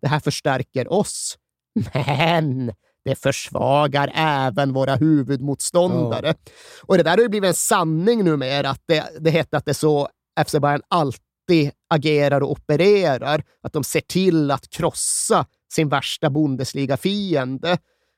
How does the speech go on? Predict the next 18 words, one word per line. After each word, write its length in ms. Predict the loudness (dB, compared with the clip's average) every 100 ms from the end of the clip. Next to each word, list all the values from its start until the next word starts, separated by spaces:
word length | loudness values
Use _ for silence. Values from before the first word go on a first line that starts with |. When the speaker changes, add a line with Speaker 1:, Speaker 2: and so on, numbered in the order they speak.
| _ _ -4
Speaker 1:
Och 100 | -2
det 120 | 0
stämmer 640 | -2 2 2 2 0 2 2
ju, 300 | 2 2 -2 -6 _
men 280 | -2 0 0
det 120 | -2
stämmer 640 | -2 -4 -2 -2 -2 -4
inte 260 | -4 -6 -10 _ _ 0
i 120 | 2 4
riktigt 360 | 0 -4 -6
så 120 | 0
hög 280 | 2 2 0
utsträckning 760 | -4 -8 -8 -6 -6 _ -10 -6
som 160 | -4
jag 120 | -4 -2
kanske 880 | -4 -4 -8 -12 -6 -2 -2 -2 -4
hade 440 | -4 -2 -2 -4
utgått 560 | -2 -4 -4 -2 -2 -4